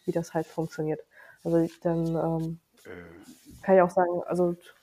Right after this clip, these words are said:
Speaker 1: ich weiß nicht, ob das jetzt rational ist, aber zumindest, äh, kann ich den Grund verstehen, dass man sagt, okay,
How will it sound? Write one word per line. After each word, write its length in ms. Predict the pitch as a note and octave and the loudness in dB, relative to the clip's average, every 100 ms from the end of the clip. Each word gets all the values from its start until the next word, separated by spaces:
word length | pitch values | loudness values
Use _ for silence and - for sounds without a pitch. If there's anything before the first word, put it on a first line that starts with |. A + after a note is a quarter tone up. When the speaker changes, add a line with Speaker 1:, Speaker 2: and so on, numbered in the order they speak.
| _ - | _ -6
Speaker 1:
ich 120 | D#3+ | 4
weiß 100 | G3 | 6
nicht, 80 | G3 | 6
ob 80 | |
das 80 | G3 | 4
jetzt 160 | F#3+ - | 2 2
rational 480 | - - G#3 G3 F#3 | 0 2 2 4 2
ist, 180 | G3 | 0
aber 180 | F3 F3 | 0 -2
zumindest, 520 | F3 F#3+ F#3 F#3 - | -2 -2 -2 -4 -4
äh, 20 | G#2 | -2
kann 840 | F3 F3 F3 - - _ - F3+ | 0 0 -4 -14 -20 _ -2 -2
ich 100 | F3+ | 0
den 140 | F#3+ | 0
Grund 220 | F3+ G#3 | 2 2
verstehen, 500 | G3 F3+ - F#3 F3+ | 0 -2 0 0 0
dass 160 | F3+ F3 | -4 -4
man 200 | F3+ F3 | -2 0
sagt, 180 | E3+ E3+ | -2 -2
okay, 380 | - F3+ F3 | -4 0 0